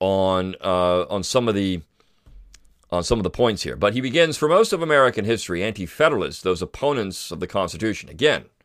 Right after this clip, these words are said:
we need to, we need to say these people were the opponents of the Constitution. The Federalists were the proponents of the Constitution. It doesn't mean the anti-federalists were anti-federalists. They really weren't. They're the real Federalists.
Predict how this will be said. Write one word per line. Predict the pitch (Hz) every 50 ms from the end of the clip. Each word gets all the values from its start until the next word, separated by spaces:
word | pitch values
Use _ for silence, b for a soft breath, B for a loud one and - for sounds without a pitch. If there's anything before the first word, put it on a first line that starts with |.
| _ _ _ _ _ _ _ _ _ -
we | 78
need | 92 123 120
to, | 117 110 -
we | 82 87 90
need | 98 110 101
to | 104
say | - - - 160 147 92 76
these | 73 - 85 92
people | - - 98 - 101 95
were | 92 90
the | 90 90
opponents | 87 - - - - - 139 156 156 139 123 113 -
of | 113 98
the | 90 101
Constitution. | - 104 101 98 92 101 - 123 117 - - - - -
The | 85 87
Federalists | - - - 139 135 135 127 117 - -
were | 101
the | 95 95 92
proponents | - - - 151 156 156 - - - 117 101 90 80 -
of | 82 76
the | 85
Constitution. | - 90 85 76 80 - - 131 120 - - b b b b b b b b b
It |
doesn't | - 143 170 226 262
mean | 262 247
the | 214 175 170
anti-federalists | 165 151 151 139 117 - 147 143 139 123 120 104 -
were | 101 107 101 95 92 - _ _ -
anti-federalists. | 104 110 101 - 87 82 - 156 175 143 95 76 -
They | - 117
really | 120 139 131 117
weren't. | 110 147 196 226 - 67 - - _ _ _ _ _ _ _ _ _ _ _ -
They're | 95
the | 113 131
real | 123 131 113 101
Federalists. | - - 147 147 107 69 - - - - -